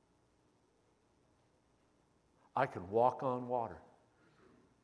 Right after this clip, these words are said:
I can do all things.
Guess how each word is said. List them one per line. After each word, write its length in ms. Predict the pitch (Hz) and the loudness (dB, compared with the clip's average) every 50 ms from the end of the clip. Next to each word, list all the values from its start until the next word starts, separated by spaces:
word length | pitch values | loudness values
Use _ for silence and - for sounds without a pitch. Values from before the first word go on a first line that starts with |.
| _ _ _ _ _ _ _ _ _ _ _ _ _ _ _ _ _ _ _ - - - - - - - - _ _ _ _ - - - - - _ _ _ _ | _ _ _ _ _ _ _ _ _ _ _ _ _ _ _ _ _ _ _ -20 -20 -20 -20 -20 -20 -20 -20 _ _ _ _ -20 -20 -20 -20 -20 _ _ _ _
I 160 | - 127 143 | 2 4 4
can 220 | 139 - 131 117 110 | 4 2 -2 -2 0
do 200 | 123 120 120 117 113 | 0 0 0 2 4
all 1080 | 120 127 135 143 151 156 156 156 160 165 160 160 160 160 160 165 165 160 160 160 - - | 6 8 8 8 8 8 8 8 8 8 6 6 6 4 4 2 2 0 -2 -4 -6 -2
things. 480 | 160 160 135 101 85 - - - - | -2 -2 -2 -2 -6 -12 -18 -20 -20